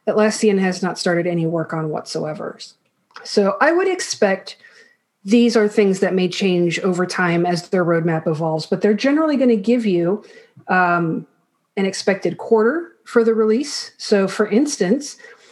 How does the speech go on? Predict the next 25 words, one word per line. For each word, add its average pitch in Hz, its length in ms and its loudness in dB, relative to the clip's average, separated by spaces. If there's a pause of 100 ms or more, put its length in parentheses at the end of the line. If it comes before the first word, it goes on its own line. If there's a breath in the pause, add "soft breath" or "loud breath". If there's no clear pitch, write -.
(200 loud breath)
granular 226 600 4
admin 240 360 4
roles 190 320 2
using 196 300 2
more 208 140 4
tailored 202 440 0
permissions, 202 800 -2 (880)
Q 277 200 0
three 262 260 0
to 240 60 0
Q 240 200 2
four 214 280 2
twenty 226 360 2
twenty-one, 180 540 0
already 180 300 0
in 165 80 0
the 160 60 -2
works. - 420 -10 (1120)
Cool, - 420 0
that's 226 200 2
all 240 100 4
you 262 100 2
need 254 140 2
to 269 60 0
know. - 260 -2